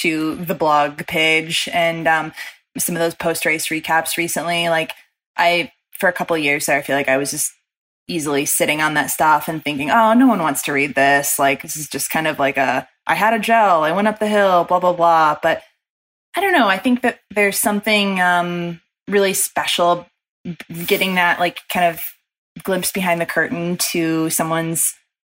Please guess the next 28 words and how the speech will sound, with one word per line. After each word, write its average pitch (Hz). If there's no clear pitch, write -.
race 170
day 180
and 170
even, 165
like, 160
the 170
way 151
they 170
talk 156
about 175
it. 185
I -
think 175
you 170
can 170
glean 170
a 165
lot 151
more 151
than 160
you 156
as 147
the 156
writer 143
might 147
feel 143
like 143
you're 135